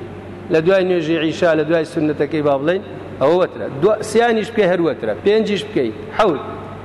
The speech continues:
نۆ، یازدە، حتا سیازدەش بکەی. ئەمە هەر وەترە. ثم أنام، دەڵێ من پێنج دەکەم، دوایی ئەنام. ئەن-، ئەنوم. فإن قمت صليت مثنى مثنى، ئەگەر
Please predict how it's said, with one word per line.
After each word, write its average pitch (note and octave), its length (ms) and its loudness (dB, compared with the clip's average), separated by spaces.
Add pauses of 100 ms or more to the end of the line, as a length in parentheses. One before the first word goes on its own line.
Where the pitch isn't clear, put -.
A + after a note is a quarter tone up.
نۆ، G3+ 120 4 (520)
یازدە، F3+ 460 2 (300)
حتا G#3+ 220 2 (100)
سیازدەش C3+ 420 2
بکەی. G#2+ 160 -10 (600)
ئەمە F3 200 2
هەر F#3+ 140 4
وەترە. B2+ 260 -4 (640)
ثم G3+ 200 4
أنام، E3+ 400 0
دەڵێ D#3+ 240 0
من G3 160 -2
پێنج A#3+ 220 4 (100)
دەکەم، A#3 280 2 (160)
دوایی F3+ 300 4
ئەنام. B2 220 -2 (320)
ئەن-، E3 200 2
ئەنوم. E3 260 4 (1400)
فإن G3 260 4 (180)
قمت A3 280 2
صليت F3+ 640 0
مثنى G#3 480 0 (140)
مثنى، A2+ 320 -4
ئەگەر E3+ 200 2